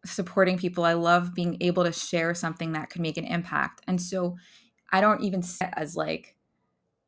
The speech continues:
like, something new on my plate as much as, like, something just exciting that's giving me en-, yeah, it, it was really just desire to share and, like, to take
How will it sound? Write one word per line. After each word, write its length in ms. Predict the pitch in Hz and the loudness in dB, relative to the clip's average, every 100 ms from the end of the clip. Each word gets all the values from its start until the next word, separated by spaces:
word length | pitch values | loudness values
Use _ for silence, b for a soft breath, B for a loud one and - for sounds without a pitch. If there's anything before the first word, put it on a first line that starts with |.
| _ - | _ -8
like, 160 | 175 - | -8 -4
something 480 | 180 175 175 170 | -2 -2 0 0
new 200 | 165 170 | 0 2
on 160 | 185 208 | 2 0
my 120 | 214 | -2
plate 260 | 220 233 220 | -2 -2 -2
as 120 | 185 | 0
much 220 | 175 175 | -2 -2
as, 140 | 170 165 | -4 -4
like, 160 | 160 | -8
something 560 | - - 180 180 180 175 | -6 -2 0 2 2 2
just 240 | 175 - - | -2 -8 -14
exciting 560 | - - 175 175 156 | -8 -2 0 0 -2
that's 180 | 156 - | -6 -6
giving 260 | 175 170 160 | -4 -4 -6
me 120 | - | -8
en-, 60 | 170 - | -8 -2
yeah, 260 | 190 170 | 0 0
it, 180 | - - | 0 -2
it 40 | 180 | 0
was 180 | 175 175 | 2 2
really 280 | 190 180 | 2 2
just 240 | 180 170 170 | 2 -2 0
desire 440 | 156 160 165 175 | 4 6 6 4
to 80 | 175 | 0
share 480 | - 160 160 185 208 175 | -2 2 4 6 4 2
and, 180 | 170 160 | -2 -2
like, 220 | 160 b b b b - | -6 b b b b -8
to 80 | 180 | -8
take 480 | - - 233 233 | -6 0 0 0